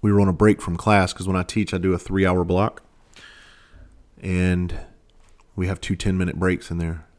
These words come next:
It's a little more than three hours, but this guy comes up to me, and he had tears in his eyes. And he was, he was desperate. This is a firefighter. After sitting through the first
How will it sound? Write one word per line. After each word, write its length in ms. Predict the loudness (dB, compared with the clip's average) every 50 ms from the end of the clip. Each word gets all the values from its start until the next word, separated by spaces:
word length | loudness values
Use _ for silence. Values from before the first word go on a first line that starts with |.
| _ _ _ _ _ _ _ _ -6
It's 100 | -2 2
a 60 | 2
little 160 | 2 2 2
more 120 | 0 -2
than 100 | -4 -6
three 200 | -8 -10 -10 -8
hours, 240 | -8 -8 -8 -10 -12 -12
but 220 | -12 -14 -14 -14 _ _ _ _ _ _ _ _ _ _ _ _ _ _ _ _ _ _ _ _ _ _ _ _ _ _ _ _ _ _ _
this 120 | -8 -2 2
guy 180 | 4 4 4 4
comes 220 | 2 0 2 2
up 140 | 2 0 0
to 60 | 0
me, 220 | -2 -2 -2 -2 -6 -12 _ _ _ _ _ _ _ _ _ _ _ _ _ _ _ _ _ _ _ _ _ _ _ -20 -8 _
and 100 | -2 0
he 60 | 2
had 180 | 0 0 -2 0
tears 260 | 2 4 4 6 4
in 100 | 4 2
his 120 | 2 0
eyes. 420 | 0 0 0 0 -2 -4 -6 -8 -14 _ _ _ _ _ _ _ _ _ _ _ _ _ _ _ _ _ _ _ _ _ _ _ _ _ _ _ _ _ _ _ _ _ _ _
And 80 | -2 0
he 60 | 0
was, 380 | 0 0 -2 -6 -8 -12 -16 _ _ _ -20 _ _ _ _ _ _ _ _ _ _ -20 _ _ _ _ _ _ _ _ _ _ _ _ _ _ _ _
he 80 | 0 0
was 160 | 0 0 -2
desperate. 640 | 0 2 2 2 2 2 0 0 0 0 -4 -10 -14 -14 -18 -20 -20 -20 _ _ _ _ _ -10
This 80 | -8 -6
is 80 | -6
a 60 | -6
firefighter. 580 | 0 2 2 4 4 2 2 0 0 0 -2 -4 -8 -16 -20 _ _ _ _ _ _ _ _ _ _ _ _ _ _ -14 -12 -10
After 160 | -4 -4 -4
sitting 280 | 0 0 0 0 0
through 160 | 2 2 2 2
the 40 |
first 420 | 2 4 6 6 6 6 2 -6